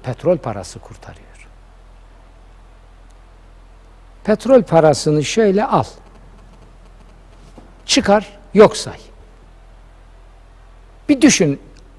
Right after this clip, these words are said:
İslam, Arap alemini. Bir düşün.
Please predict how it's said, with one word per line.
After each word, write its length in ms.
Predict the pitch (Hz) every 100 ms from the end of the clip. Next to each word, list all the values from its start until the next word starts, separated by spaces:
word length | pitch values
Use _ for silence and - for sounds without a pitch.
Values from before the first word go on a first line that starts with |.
| - - - - - - - - - - - - - - - - - - -
İslam, 340 | - - 143 127 - - 143
Arap 300 | 127 117 113
alemini. 380 | 98 95 92 90 - - - - - - - - -
Bir 100 | -
düşün. 260 | 233 -